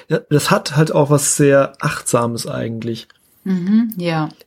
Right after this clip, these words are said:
Speaker 1: Ähm,
Speaker 2: ja.
Speaker 1: und zwar in allem. Und ich finde, das sieht man zum Beispiel in diesem Vortrag von Brené Brown ganz gut, wie, also, wie sehr man sich dessen bewusst ist oder wie sehr sie sich dessen bewusst ist,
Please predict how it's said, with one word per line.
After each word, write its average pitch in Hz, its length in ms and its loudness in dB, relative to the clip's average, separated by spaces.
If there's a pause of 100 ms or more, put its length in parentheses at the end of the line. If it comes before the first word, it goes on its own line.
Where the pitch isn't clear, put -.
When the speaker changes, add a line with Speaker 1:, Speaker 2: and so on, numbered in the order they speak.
(100)
Speaker 1:
Ähm, 139 140 4
Speaker 2:
ja. 139 180 2
Speaker 1:
und 135 160 2
zwar 135 240 2
in 135 80 2
allem. 143 260 4
Und 127 100 4
ich - 60 -4
finde, 156 200 4
das - 80 -2
sieht 160 160 2
man 139 140 4
zum 131 120 4
Beispiel 131 380 2
in 123 80 2
diesem 120 240 0
Vortrag 127 500 0
von 123 280 -2
Brené 120 280 0
Brown 123 360 2
ganz 113 260 -4
gut, 123 260 -10
wie, 120 300 0 (2250)
also, 147 280 4
wie 151 360 4
sehr 156 380 4
man 147 220 2
sich 139 220 0
dessen 147 280 2
bewusst 139 640 0 (960)
ist 156 280 2
oder 123 240 2
wie 123 80 0
sehr 120 200 4
sie 143 240 2
sich 180 240 0
dessen 151 260 2
bewusst 135 400 2
ist, - 260 -4